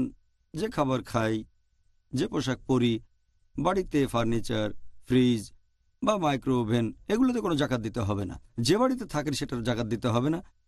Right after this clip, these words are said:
যদি আত্মরক্ষার জন্য কোনো অস্ত্র কাছে রাখেন, হোক সেটা যে দামেরই, ব্যবহার করছেন আপনি ব্যক্তিগত কারণে, মানে দরকার আছে, এটার প্রয়োজন আছে, এক্ষেত্রেও জাকাত দিতে হবে না। যদি কোনো গাড়িতে করে ঘুরে বেড়ান,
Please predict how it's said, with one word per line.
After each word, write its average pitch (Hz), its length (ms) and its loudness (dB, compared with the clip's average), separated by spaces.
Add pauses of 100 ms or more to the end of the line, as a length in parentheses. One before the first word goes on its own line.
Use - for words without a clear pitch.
(440)
যদি 156 200 4
আত্মরক্ষার 220 540 0
জন্য 262 200 2
কোনো 220 160 -2
অস্ত্র 165 300 0
কাছে - 280 0
রাখেন, 139 260 2
হোক 135 160 2
সেটা 139 220 0
যে 127 140 2
দামেরই, 127 380 2
ব্যবহার 143 340 0
করছেন 120 360 -2
আপনি 110 500 0
ব্যক্তিগত 117 400 -2
কারণে, 107 360 0
মানে 101 160 -2
দরকার 104 280 -2
আছে, 151 260 -2
এটার 131 180 -2
প্রয়োজন 104 320 0
আছে, 156 280 -2 (440)
এক্ষেত্রেও 156 360 2
জাকাত 139 240 0
দিতে 120 200 -2
হবে 107 220 0
না। 80 140 -4 (680)
যদি 190 240 2
কোনো 240 200 0
গাড়িতে 185 300 0
করে 170 340 0 (680)
ঘুরে 180 300 2
বেড়ান, 156 420 2